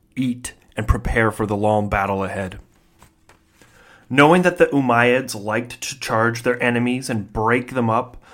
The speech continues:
so they could separate them and hunt them down,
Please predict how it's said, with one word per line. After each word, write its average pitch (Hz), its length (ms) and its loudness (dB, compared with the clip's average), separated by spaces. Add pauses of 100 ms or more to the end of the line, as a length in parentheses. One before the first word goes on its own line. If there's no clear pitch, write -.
(120)
so - 200 -6
they 123 140 -2
could 117 200 -8
separate 131 760 -2
them 131 340 -2 (260)
and 117 120 -6
hunt 127 360 -2
them 123 180 -2
down, 117 500 -2